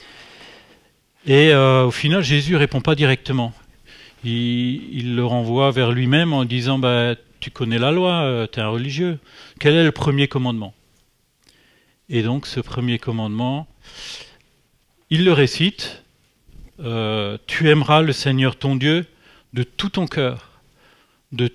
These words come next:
toute ton âme, de toute ta force et de toute ta pensée. » Donc, toutes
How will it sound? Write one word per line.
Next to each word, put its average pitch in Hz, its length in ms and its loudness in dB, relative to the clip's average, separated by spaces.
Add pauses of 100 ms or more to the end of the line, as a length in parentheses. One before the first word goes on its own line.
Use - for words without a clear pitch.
(200)
toute - 240 -4
ton 160 180 0
âme, 165 480 0
de 120 100 -4
toute - 380 -6
ta 156 140 4
force - 560 -2 (500)
et 135 160 -2
de 120 180 0 (200)
toute 208 200 0 (140)
ta 160 100 2
pensée. » 135 480 -2 (920)
Donc, 110 340 -12 (540)
toutes - 540 -6